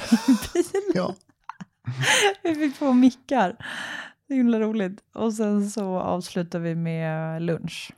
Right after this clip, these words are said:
Speaker 2: Ja.
Speaker 1: på Villa Gottham, heter det, va?
Speaker 2: Just det.
Speaker 1: Mm. På Djurgården.
Speaker 2: Det är plankstek
Speaker 1: Mm.
Speaker 2: och hemrullade
Speaker 1: Mm.
Speaker 2: köttbullar.
Speaker 1: Ja.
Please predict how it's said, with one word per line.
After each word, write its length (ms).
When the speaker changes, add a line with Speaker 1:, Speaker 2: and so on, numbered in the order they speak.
Speaker 2:
Ja. 360
Speaker 1:
på 420
Villa 240
Gottham, 340
heter 200
det, 60
va? 100
Speaker 2:
Just 180
det. 140
Speaker 1:
Mm. 180
På 100
Djurgården. 340
Speaker 2:
Det 80
är 20
plankstek 800
Speaker 1:
Mm. 60
Speaker 2:
och 180
hemrullade 540
Speaker 1:
Mm. 80
Speaker 2:
köttbullar. 680
Speaker 1:
Ja. 680